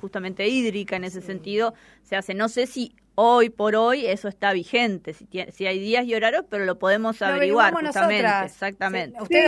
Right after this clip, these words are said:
Speaker 2: doctora, de
Speaker 3: sí,
Speaker 2: esas cosas
Speaker 3: y
Speaker 2: no sabe.
Speaker 3: bueno, es importante, lo averiguamos, yo también. Pero, viste, la <laughs> Lucrecia está full hoy.
Speaker 1: Dice,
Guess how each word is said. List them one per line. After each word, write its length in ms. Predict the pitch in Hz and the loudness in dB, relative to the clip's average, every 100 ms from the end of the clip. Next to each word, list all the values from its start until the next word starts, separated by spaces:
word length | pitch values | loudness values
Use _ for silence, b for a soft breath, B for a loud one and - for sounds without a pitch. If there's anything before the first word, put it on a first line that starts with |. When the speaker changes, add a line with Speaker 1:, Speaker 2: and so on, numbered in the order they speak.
| 339 | 4
Speaker 2:
doctora, 240 | 302 302 | 4 6
de 40 | 262 | 6
Speaker 3:
sí, 40 | 330 | 6
Speaker 2:
esas 80 | 269 | 4
cosas 240 | 254 254 | 4 2
Speaker 3:
y 40 | 269 | 0
Speaker 2:
no 80 | 262 | 0
sabe. 120 | 233 359 | 0 0
Speaker 3:
bueno, 140 | 277 | 0
es 40 | 302 | -2
importante, 560 | 302 233 214 247 190 | -4 -4 0 0 0
lo 80 | 185 208 | 0 0
averiguamos, 500 | 214 247 254 175 196 | 0 0 0 0 -4
yo 100 | 262 | -4
también. 420 | 226 196 165 160 | -2 -4 -6 -6
Pero, 180 | 208 220 | -4 -2
viste, 240 | 381 359 | 0 0
la 300 | 233 190 185 - | 2 2 2 -2
<laughs> 380 | 190 180 175 | -4 -4 -6
Lucrecia 560 | 165 175 - 202 339 180 | -6 -8 -6 -6 -4 -8
está 240 | - 220 | -6 -6
full 300 | 185 277 175 | -6 -6 -6
hoy. 120 | 82 87 _ _ _ _ _ | -8 -16 _ _ _ _ _
Speaker 1:
Dice, 680 | - 214 233 208 247 240 233 | -10 -2 0 2 2 4 4